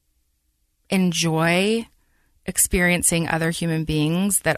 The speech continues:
are living their authentic lives and doing exactly what they were put here to do. I, that is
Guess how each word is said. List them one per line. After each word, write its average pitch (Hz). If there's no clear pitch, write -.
are 156
living 165
their 156
authentic 156
lives 180
and 156
doing 190
exactly 165
what 185
they 165
were 160
put 165
here 170
to 160
do. 175
I, 175
that 165
is 156